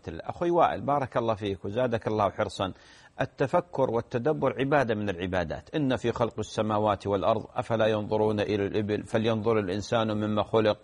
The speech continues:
وفي أنفسكم أفلا تبصرون"، آيات كثيرة، "قل سيروا في الأرض ثم انظر-، انظروا". لكن أخي الفاضل، لكل مقام مقال، ولكل حادث حديث، ولكل عبادة محلها.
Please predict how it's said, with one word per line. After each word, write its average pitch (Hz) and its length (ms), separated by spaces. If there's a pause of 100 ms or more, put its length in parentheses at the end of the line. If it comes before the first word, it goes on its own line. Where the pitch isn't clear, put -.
(260)
وفي 107 280
أنفسكم 113 600
أفلا 107 300
تبصرون"، 139 500
آيات 180 380
كثيرة، 139 460 (300)
"قل 127 140
سيروا 123 320
في 113 120
الأرض 110 320
ثم 113 280
انظر-، 113 420
انظروا". 110 420 (380)
لكن 143 280
أخي 151 160
الفاضل، 113 380
لكل 175 380
مقام 160 500
مقال، 95 400 (500)
ولكل 131 460
حادث 139 440
حديث، 104 400 (380)
ولكل 139 560
عبادة 147 480
محلها. 110 580